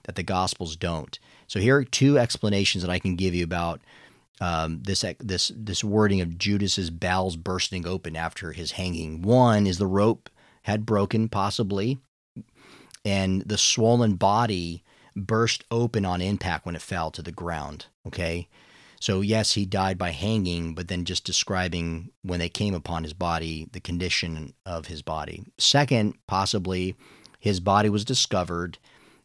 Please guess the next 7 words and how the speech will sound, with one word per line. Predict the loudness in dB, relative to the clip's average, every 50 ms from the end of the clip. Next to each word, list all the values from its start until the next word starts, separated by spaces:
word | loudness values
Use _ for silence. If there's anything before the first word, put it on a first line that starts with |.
| _ _ _ _ _ -4
and | -4 -4 -2
taken | -2 0 -2 0 0 0 0 0 0
off | 0 2 0 0 0
the | -2 -4
tree | -2 0 0 2 2 2 0 -2 -4 -6 -8 _ _ _ _ _ _ _ _ _ _ _ _ _ _ -12 -6
and | -2 0 0
tossed | 0 0 2 2 2 4 2 0 -2 -4 -12